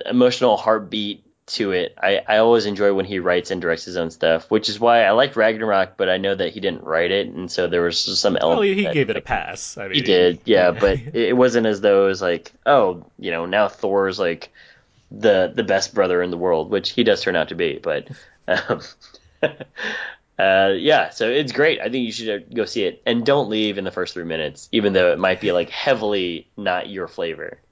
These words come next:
Speaker 2: Good soundtrack choices too, by the way. There's some that
Speaker 1: All in
Speaker 2: subvert
Speaker 1: German.
Speaker 2: expectation. Some of 'em. Uh, yeah, it, it's, it's, it's a lot of fun.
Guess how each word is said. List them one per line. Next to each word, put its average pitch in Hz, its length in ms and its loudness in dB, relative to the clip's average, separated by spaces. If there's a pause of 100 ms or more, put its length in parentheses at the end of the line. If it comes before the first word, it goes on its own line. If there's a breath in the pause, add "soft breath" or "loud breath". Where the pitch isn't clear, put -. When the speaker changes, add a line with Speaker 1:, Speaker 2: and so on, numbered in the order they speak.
(480 soft breath)
Speaker 2:
Good 170 140 -8
soundtrack 127 500 -4
choices 87 360 -12
too, 90 180 -16
by 82 140 -14
the 82 80 -14
way. 80 160 -14
There's 90 160 -14
some 110 220 -8
that 101 80 -2
Speaker 1:
All 151 160 4
in 170 100 4
Speaker 2:
subvert - 20 -
Speaker 1:
German. 160 320 2
Speaker 2:
expectation. 92 720 -12
Some 165 220 -4
of 107 100 -8
'em. 90 180 -16
Uh, 101 200 -6
yeah, 110 180 -2
it, 95 220 -8
it's, - 280 -12
it's, - 300 -20
it's - 160 -18
a 95 40 -12
lot 90 140 -12
of - 80 -16
fun. 82 200 -18